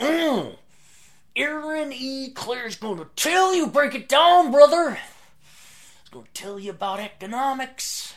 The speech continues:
And let Aaron Clare tell you something. That would get tiring after about five minutes. Uh, and T J Martinell. Does T J have a new website? How is he screwed up? He's a new podcaster.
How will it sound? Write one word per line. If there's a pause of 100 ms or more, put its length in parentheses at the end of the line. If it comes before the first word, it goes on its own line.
And
let
Aaron
Clare
tell
you
something. (1800)
That
would
get
tiring
after
about
five (100)
minutes. (1040)
Uh, (100)
and
T
J
Martinell. (480)
Does
T
J
have
a
new
website?
How
is
he
screwed
up?
He's
a
new
podcaster.